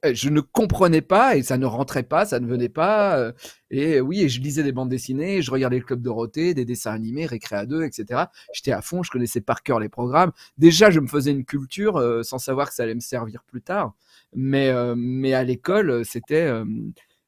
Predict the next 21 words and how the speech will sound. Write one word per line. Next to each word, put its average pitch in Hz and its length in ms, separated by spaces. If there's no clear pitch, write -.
euh, 101 2000
ouais, 139 180
c'était 135 300
la 113 100
croix 160 220
et 165 40
la 143 120
bannière 131 420
pour - 200
que 110 60
je 120 100
retienne, 131 680
euh, 117 220
les, 117 240
les 117 160
leçons, 127 540
les 120 60
choses - 200
comme 127 140
ça. 120 260
Ouais. 113 60